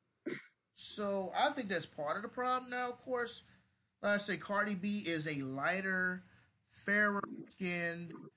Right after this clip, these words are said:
um, Afro-Latina, whatever it is that she wants to claim herself to be today.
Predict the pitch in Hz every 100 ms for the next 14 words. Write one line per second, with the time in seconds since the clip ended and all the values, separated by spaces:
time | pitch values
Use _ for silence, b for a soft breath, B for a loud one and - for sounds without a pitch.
0 | _ _ _ _ - - 147 143 135 -
1 | 165 160 175 170 160 156 160 - 175 165
2 | 160 156 156 160 160 151 151 160 160 147
3 | 147 - 170 147 143 - - 165 160 151
4 | 147 151 151 - 160 151 - 143 165 180
5 | 190 180 190 190